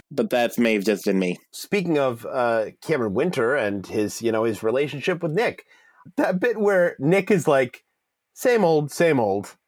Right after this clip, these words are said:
Speaker 2: Like, they ask, like, "How you doing?" I felt that was one of the most pleasant lines we've ever gotten from Nick. Like, he's seldom been as likable as he was in that one bit where he's like, "Oh, he's pleasantly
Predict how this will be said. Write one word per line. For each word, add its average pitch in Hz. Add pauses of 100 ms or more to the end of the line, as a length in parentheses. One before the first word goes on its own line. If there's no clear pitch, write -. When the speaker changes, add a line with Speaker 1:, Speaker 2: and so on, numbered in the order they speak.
(320)
Speaker 2:
Like, 135
they 156
ask, 147
like, 156
"How 175
you 180
doing?" 156 (800)
I 180
felt 440
that 302
was 254
one 262
of 247
the 220
most 196
pleasant 180
lines 170
we've 147
ever 156
gotten 147
from 131
Nick. 147
Like, 131
he's 165
seldom 196
been 175
as 139
likable 117 (440)
as 151
he 156
was 143
in 143
that 127
one 139
bit 156
where 120
he's 123
like, 135
"Oh, 214 (480)
he's -
pleasantly 196